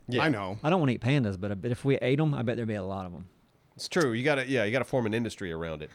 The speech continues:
Speaker 3: Right.
Speaker 1: I mean,
Speaker 2: Yeah.
Speaker 1: that's the thing. If your, if your industry is selling chickens, what do you need a lot of?
Speaker 3: There's a lot of people trying to make chickens.
Speaker 1: Yeah, you need more chickens. So.
Speaker 3: Nobody's making pandas, are
Speaker 1: No,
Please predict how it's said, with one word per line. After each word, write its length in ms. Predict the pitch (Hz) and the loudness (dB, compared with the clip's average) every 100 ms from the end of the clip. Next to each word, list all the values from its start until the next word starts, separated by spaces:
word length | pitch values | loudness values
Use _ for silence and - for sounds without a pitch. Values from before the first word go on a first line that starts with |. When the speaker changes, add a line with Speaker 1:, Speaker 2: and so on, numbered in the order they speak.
| - | -10
Speaker 3:
Right. 180 | 92 92 | -6 0
Speaker 1:
I 40 | |
mean, 100 | 147 | 2
Speaker 2:
Yeah. 40 | 151 | 4
Speaker 1:
that's 180 | 156 | 2
the 60 | 143 | 2
thing. 260 | 151 117 95 | 2 2 0
If 140 | 107 | -2
your, 120 | 127 | -4
if 220 | 107 107 139 | -4 -6 -2
your 160 | 117 | 0
industry 680 | 123 117 110 - 110 95 92 | 0 0 -4 -6 -4 -4 -4
is 260 | 104 95 113 | -4 -6 -10
selling 380 | - 120 98 101 | -4 -2 -2 -2
chickens, 520 | 131 110 80 82 80 | -4 -4 -6 -8 -10
what 180 | 113 107 | -6 -4
do 80 | 98 | -4
you 140 | 92 | -4
need 180 | 95 90 | -6 -6
a 60 | 80 | -4
lot 240 | 87 85 | -4 -4
of? 340 | 87 57 - _ | -6 -8 -14 _
Speaker 3:
There's 140 | - 101 | -6 -2
a 40 | |
lot 120 | 110 127 | 0 0
of 100 | - | 0
people 300 | 135 123 113 | -2 0 -4
trying 360 | - 123 117 | -2 0 2
to 60 | 107 | 0
make 280 | 95 110 - | -2 -4 -4
chickens. 520 | 127 110 98 90 - - - | -4 -4 -4 -8 -14 -20 -8
Speaker 1:
Yeah, 120 | 110 90 _ - | -8 -8 _ -10
you 100 | 104 | -4
need 100 | 104 | -2
more 160 | 98 87 | -4 -4
chickens. 320 | 107 80 - | -8 -8 -6
So. 60 | |
Speaker 3:
Nobody's 480 | 123 143 131 117 95 101 - | -2 0 0 0 -4 -12 -8
making 380 | 123 117 117 104 | -2 -2 -2 -4
pandas, 360 | 113 107 98 101 | -4 -4 -6 -4
are 160 | 98 | -2
Speaker 1:
No, 260 | 110 107 | 0 0